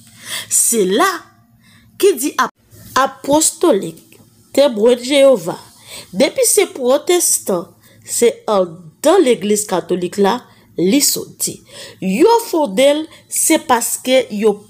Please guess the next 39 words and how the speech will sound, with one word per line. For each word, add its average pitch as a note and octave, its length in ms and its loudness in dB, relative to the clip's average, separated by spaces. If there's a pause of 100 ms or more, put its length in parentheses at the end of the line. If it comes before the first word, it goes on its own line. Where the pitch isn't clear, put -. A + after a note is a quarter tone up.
pa G3 200 0
t - 140 -18 (220)
aboli G#3 640 -2 (360)
avèk G3 400 0
levanjil G3 800 0 (260)
disip - 540 -4
Kris - 400 -4
la, F3 200 -2 (320)
t F#3+ 100 -2
ap E3 240 -4
bay F#3+ 320 0
la. - 160 -12 (500)
Se - 300 -2
pou E3+ 140 -8
sèt D#3+ 200 -10
rezon, B3 300 0 (540)
si - 260 2
ou G4+ 100 4
se G4 240 0
kretyen, E4+ 480 0 (220)
chèche G3+ 580 0
konnen. - 320 -8 (560)
Se G4 240 2
pou G#4 80 0
sa G4+ 240 0
w F#4 80 2
ap - 160 -6
difi-, E4 220 -4
l E4+ 60 2
ap E4 120 -4
difisil D#4+ 540 0 (340)
pou D#4 160 2
jwenn C4 240 0
yon C4+ 140 2
bagay G#3+ 340 2
nan G3 160 2
liv B3 240 -4
kreyòl A#3 400 2
la C#4+ 120 -4